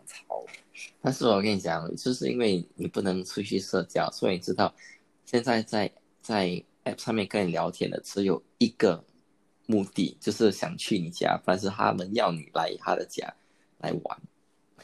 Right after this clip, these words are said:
Speaker 1: 对呀。
Speaker 2: 你就知道，所以你，你不用再，人家跟你讲话，你跟别人讲话，你不需要再问你现在到底是要做什么，只有一个目的。
Speaker 1: 但如果，如果是真正有人真的很真心，
Speaker 2: 哦。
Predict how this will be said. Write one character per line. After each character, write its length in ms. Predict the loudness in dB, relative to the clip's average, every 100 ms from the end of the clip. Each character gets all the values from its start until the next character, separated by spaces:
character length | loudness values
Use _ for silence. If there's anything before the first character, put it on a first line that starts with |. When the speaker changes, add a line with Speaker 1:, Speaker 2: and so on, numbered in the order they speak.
| -20 _ _ _ -20 -20 _
Speaker 1:
对 220 | -2 -2
呀。 180 | -4 -6
Speaker 2:
你 80 | -2
就 60 | 2
知 140 | 4
道， 320 | 8 8 6 -2
所 160 | 4 4
以 60 |
你， 180 | 4 -6 -12 _
你 80 | -10
不 120 | 2
用 140 | 2 4
再， 240 | 2 4
人 160 | 2 0
家 100 | 0
跟 140 | 0
你 60 | 0
讲 200 | -2 0
话， 220 | 0 0
你 80 | -4
跟 160 | -4
别 100 | 0
人 80 | 0
讲 160 | -2 -8
话， 100 | -10
你 60 | -8
不 100 | -4
需 160 | -2 0
要 80 | -2
再 140 | 0
问 180 | 0 -2 -6
你 60 |
现 200 | -6 -2
在 80 | 0
到 160 | 0 -2
底 220 | -2 -4
是 100 | -4
要 80 | -4
做 180 | -6
什 140 | -8 -14
么， 100 | -20 _ _ _ _
只 160 | -4 -2
有 60 | 0
一 80 |
个 120 | 0 0
目 140 | 0
的。 300 | -4 -10 -14 _ _ 2
Speaker 1:
但 160 | 2
如 320 | 2 0 0 -2
果， 600 | -6 -6 -6 -8 -16 _
如 340 | -8 0 2 0
果 400 | -2 -14 -14 -14
是 240 | -10 -6 -6 _
真 260 | -2 0 -2
正 460 | 0 0 0 -16 -12
有 280 | -4 -4 0 -2
人 160 | -2
真 220 | -6 -6 -6
的 80 | -6
很 200 | -6 -6
真 180 | 2 2
心， 100 | 2
Speaker 2:
哦。 400 | -2 0 -2 -4